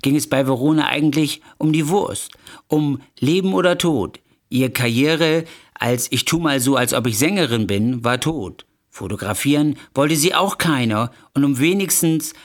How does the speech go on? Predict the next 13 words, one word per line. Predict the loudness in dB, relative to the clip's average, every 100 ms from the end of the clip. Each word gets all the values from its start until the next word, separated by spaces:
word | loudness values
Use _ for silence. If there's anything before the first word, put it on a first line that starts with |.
| -6
in | 0
den | 2 2
Regionalteil | 0 2 2 2 0 -2 -2 0 0
der | 2
Bild-Zeitung | 0 2 0 0 0 -2
zu | -4
kommen, | -2 -2 0 -2 -6 -18 -2
musste | 0 2 0
sie | 2 2
schon | 2 2
schwere | 2 2 2 2 0
Geschütze | 0 0 0 0 -2
auffahren, | -2 -4 -2 -2 0 -2